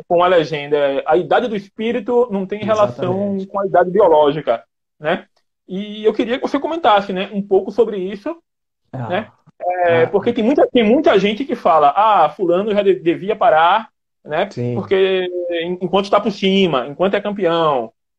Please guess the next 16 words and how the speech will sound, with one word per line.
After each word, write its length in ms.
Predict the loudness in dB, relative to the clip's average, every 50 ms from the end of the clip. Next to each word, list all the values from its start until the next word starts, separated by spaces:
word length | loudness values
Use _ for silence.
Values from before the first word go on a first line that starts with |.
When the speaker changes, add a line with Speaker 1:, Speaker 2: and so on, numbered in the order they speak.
| _ -14
Speaker 1:
né? 240 | -8 -4 -4 -4 -4
Speaker 2:
Verdade. 300 | -4 -8 -14 -16 _ _ 0
Speaker 1:
Ou 100 | 0 0
então, 320 | 2 2 0 0 0 -2 _ _ _ _ _ 0
e 80 | 2 2
o 100 | 2 2
pior 220 | 4 4 4 6
ainda, 440 | 4 4 2 2 2 2 2 0 -2 _ -10
tem 220 | -8 -4 -4 -4
gente 640 | -4 -2 -4 -2 -2 -4 -6 -6 -6 -8 -8 -8 _ _
que 140 | _ -6 -6
ainda 200 | -4 0 0 0 0
que 160 | 0 -4 -4
fala 240 | -2 0 0 0 0
o 20 |
seguinte, 640 | -2 -4 -4 -2 -2 -2 -2 -2 -4 -6 -6 -6